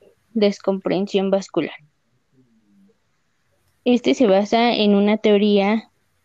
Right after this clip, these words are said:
de que la neuro-, neuralgia del trigémino se debe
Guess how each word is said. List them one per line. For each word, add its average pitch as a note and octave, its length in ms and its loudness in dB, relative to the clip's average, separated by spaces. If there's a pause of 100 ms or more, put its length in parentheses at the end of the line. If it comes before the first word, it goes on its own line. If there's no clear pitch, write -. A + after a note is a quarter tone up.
de G#3 160 0
que G#3 120 0
la G3 140 2
neuro-, G3 480 0 (500)
neuralgia G#3+ 840 0
del G3 240 0
trigémino G3+ 680 -2 (600)
se A#3 220 0
debe A3+ 480 2